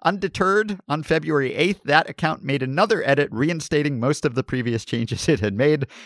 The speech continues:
And although that was reverted within ten minutes, Crew Chief twenty-two made two more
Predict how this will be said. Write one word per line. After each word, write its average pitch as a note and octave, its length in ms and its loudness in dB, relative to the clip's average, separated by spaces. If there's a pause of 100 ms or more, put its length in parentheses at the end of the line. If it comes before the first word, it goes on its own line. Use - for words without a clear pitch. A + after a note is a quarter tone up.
(120)
And A#2+ 140 0
although G#2 240 2
that D3 260 2
was D3 200 -4
reverted A#2 360 -4
within A2+ 300 -4
ten A#2+ 220 -4
minutes, F3+ 360 -2 (120)
Crew C#3 160 -8
Chief C3+ 240 -4
twenty-two B2+ 580 0 (180)
made G2+ 320 -4
two A#2 220 -4
more A#2+ 580 4